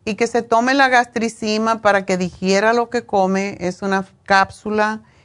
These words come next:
es muy fácil de procesar por el hígado y por el estómago, y le va a ayudar mucho con la molestia que pueda tener.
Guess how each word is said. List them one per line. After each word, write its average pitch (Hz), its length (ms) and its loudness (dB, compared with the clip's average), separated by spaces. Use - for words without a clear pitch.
es 175 240 -4
muy 190 220 0
fácil 202 640 0
de 185 400 0
procesar 175 760 0
por 185 160 0
el 180 140 -2
hígado 170 600 -2
y 208 100 -6
por 165 240 -4
el 165 100 -2
estómago, 165 720 -4
y 220 120 0
le 208 140 2
va 196 100 4
a 196 40 6
ayudar 190 440 0
mucho 185 400 -2
con 170 200 -2
la 165 100 0
molestia 170 600 -2
que 160 140 -4
pueda 160 360 -2
tener. 180 500 -4